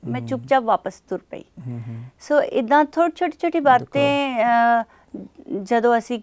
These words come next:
Speaker 1: ਗਿਆਨ ਅਪਲਾਈ ਕਰਦੇ
Speaker 2: ਹੂੰ,
Speaker 1: ਹਾਂ
Speaker 2: ਹੂੰ।
Speaker 1: day to day life ਵਿੱਚ,
Speaker 2: ਹਾਂਜੀ।
Speaker 1: ਤੇ ਕਾਮਨੈਸ ਆਉਂਦੀ ਹੈ, ਖੁਸ਼ੀ ਆਉਂਦੀ ਹੈ।
Speaker 2: ਹੂੰ।
Speaker 1: ਆ, ਤੁਸੀਂ ਖੁਸ਼ ਹੋ ਤੇ ਤੁਸੀਂ ਦੂਸਰਿਆਂ ਨੂੰ ਵੀ ਖੁਸ਼ੀ ਬਾਂਟ ਸਕਦੇ ਹੋ।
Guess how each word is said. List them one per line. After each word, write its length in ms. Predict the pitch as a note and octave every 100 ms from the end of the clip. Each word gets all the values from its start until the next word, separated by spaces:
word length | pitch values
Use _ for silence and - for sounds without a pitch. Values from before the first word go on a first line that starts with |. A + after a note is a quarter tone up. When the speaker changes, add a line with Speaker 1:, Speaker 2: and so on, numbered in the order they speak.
| -
Speaker 1:
ਗਿਆਨ 380 | G#3+ G#3 G#3+ -
ਅਪਲਾਈ 320 | - F3+ G3+
ਕਰਦੇ 320 | A#3 G#3 F3+
Speaker 2:
ਹੂੰ, 80 | E3+
Speaker 1:
ਹਾਂ 240 | D#3 G#3+
Speaker 2:
ਹੂੰ। 360 | B2+ A#2+ A2 G#2+ -
Speaker 1:
day 120 | G3+
to 140 | G#3 G3+
day 240 | G3 F#3+
life 240 | F#3+ F3+ -
ਵਿੱਚ, 300 | G#3+ - - C#3
Speaker 2:
ਹਾਂਜੀ। 240 | A#2 A2+
Speaker 1:
ਤੇ 480 | - C4 C4+ C4 - _
ਕਾਮਨੈਸ 520 | - B3+ B3+ B3 A#3 G#3
ਆਉਂਦੀ 400 | F3 E3+ F#3+ G3
ਹੈ, 100 | G3
ਖੁਸ਼ੀ 340 | - B3 A#3+
ਆਉਂਦੀ 500 | A3 F#3+ F#3+ F#3 F#3+
ਹੈ। 280 | F#3+ F#3+ G3
Speaker 2:
ਹੂੰ। 40 | -
Speaker 1:
ਆ, 220 | G#3+ G#3+ -
ਤੁਸੀਂ 320 | A#3 A3 B3 A#3+
ਖੁਸ਼ 300 | C4+ C4 -
ਹੋ 120 | C#4
ਤੇ 120 | C4+
ਤੁਸੀਂ 300 | C4 A#3+ A#3
ਦੂਸਰਿਆਂ 340 | G3+ G#3 - G3
ਨੂੰ 140 | F#3+
ਵੀ 80 | F#3
ਖੁਸ਼ੀ 280 | - F#3 F#3+
ਬਾਂਟ 260 | F3+ F3+
ਸਕਦੇ 320 | - - -
ਹੋ। 60 | -